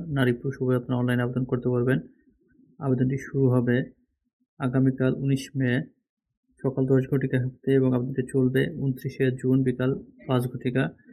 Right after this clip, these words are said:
আর টানা এক মাস আপনারা এখানে আবেদন করতে পারবেন। আবেদনের ক্ষেত্রে প্রথম শ্রেণীর পদের ক্ষেত্রে দুইশত তেইশ টাকা এবং চতুর্থ শ্রেণীর একটি পদের জন্য ছাপ্পান্ন টাকা প্রতি টেলিটকের মাধ্যমে প্রদান করতে হবে। তো প্রার্থীর বয়স সীমা এখানে ধরা হয়েছে পহেলা মে তারিখে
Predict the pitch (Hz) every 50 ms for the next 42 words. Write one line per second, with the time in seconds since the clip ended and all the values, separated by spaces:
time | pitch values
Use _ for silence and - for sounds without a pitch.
0 | - - - _ - - - - 135 123 - 123 123 131 127 127 127 - - 131
1 | - - 135 127 127 127 123 131 131 123 131 135 131 135 - 123 120 123 123 123
2 | 123 131 131 127 127 135 127 135 127 127 - 120 120 - 131 131 - - 131 127
3 | - - - 135 139 143 135 135 139 135 131 127 127 127 123 120 - 135 131 131
4 | 131 127 127 - 131 120 - 131 123 - - - 139 135 131 - - - 131 127
5 | - 135 135 135 127 139 131 135 139 143 139 - _ _ _ _ _ _ _ _
6 | _ _ _ _ _ _ - 135 131 - 139 135 135 - - 135 135 - 135 131
7 | 131 131 131 - - - 131 127 131 127 135 143 131 131 139 156 151 - - 127
8 | 127 - 131 127 127 135 127 135 123 131 131 131 131 - 131 123 123 147 135 143
9 | 147 131 127 123 127 127 135 131 131 - 135 131 127 123 131 127 - 127 123 120
10 | 131 165 - - _ _ _ _ _ _ _ _ _ _ _ _ _ _ _ _
11 | 131 127 123 123 - - 127 127 - - 139 131 131 135 139 135 135 - 135 135
12 | 131 127 127 135 135 127 131 131 135 135 139 135 135 - - 131 131 156 160 -
13 | _ _ _ _ _ _ _ _ _ _ _ _ 139 139 135 131 - 143 139 135
14 | 131 135 135 131 - 131 123 143 - - -